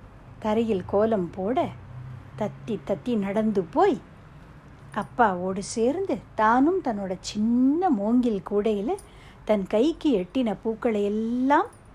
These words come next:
பறிச்சு போடுவாள். அப்புறம் பெரியாழ்வார் வந்து பூமாலை தொடுக்கும் பொழுது அவர் பக்கத்திலேயே உட்கார்ந்துண்டு சின்ன சின்ன பூக்களை எல்லாம் தன் பிஞ்சு விரல்களால் எடுத்து அப்பாவிடம் கொடுப்பா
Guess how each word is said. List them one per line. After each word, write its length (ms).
பறிச்சு 400
போடுவாள். 440
அப்புறம் 460
பெரியாழ்வார் 720
வந்து 280
பூமாலை 680
தொடுக்கும் 520
பொழுது 400
அவர் 220
பக்கத்திலேயே 800
உட்கார்ந்துண்டு 880
சின்ன 340
சின்ன 280
பூக்களை 580
எல்லாம் 460
தன் 240
பிஞ்சு 680
விரல்களால் 680
எடுத்து 540
அப்பாவிடம் 680
கொடுப்பா 440